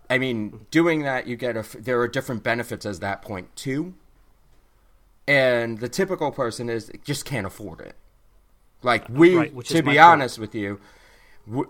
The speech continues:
Speaker 1: Tim and I would never stay at a deluxe resort because it was just way too expensive.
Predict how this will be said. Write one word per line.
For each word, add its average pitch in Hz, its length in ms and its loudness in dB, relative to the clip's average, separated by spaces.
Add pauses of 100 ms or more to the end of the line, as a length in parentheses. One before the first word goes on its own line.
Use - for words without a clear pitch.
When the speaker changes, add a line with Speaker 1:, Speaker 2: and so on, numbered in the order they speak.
(120)
Speaker 1:
Tim 208 180 -2
and 175 100 0
I 147 100 2
would 131 140 -2
never 139 420 4
stay 131 220 -2
at 117 80 0
a 113 40 -2
deluxe 107 380 -2
resort 104 400 -8
because 104 500 -6
it 123 120 0
was 113 200 -4
just 117 320 -6 (100)
way 120 320 -2
too 113 200 -8
expensive. 92 680 -10